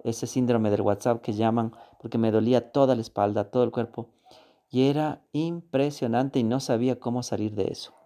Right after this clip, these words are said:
No sabía cómo salir de eso. Para no hacerles ya más largo el cuento y ya comenzar con nuestros pasos,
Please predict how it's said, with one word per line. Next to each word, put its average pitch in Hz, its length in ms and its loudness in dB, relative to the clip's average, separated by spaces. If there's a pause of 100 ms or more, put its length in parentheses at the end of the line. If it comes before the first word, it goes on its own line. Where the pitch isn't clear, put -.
(240)
No 131 200 0
sabía 123 360 -2
cómo 113 220 -6
salir - 260 -6
de - 80 -8
eso. - 220 -18 (1700)
Para 147 180 8
no 180 80 6
hacerles 226 380 4
ya 214 140 4
más 208 240 -2
largo 214 240 0
el 202 120 -2
cuento 220 580 2 (460)
y 131 160 0
ya 165 160 6
comenzar 165 340 0
con 160 140 0
nuestros 143 340 -4
pasos, 165 600 -2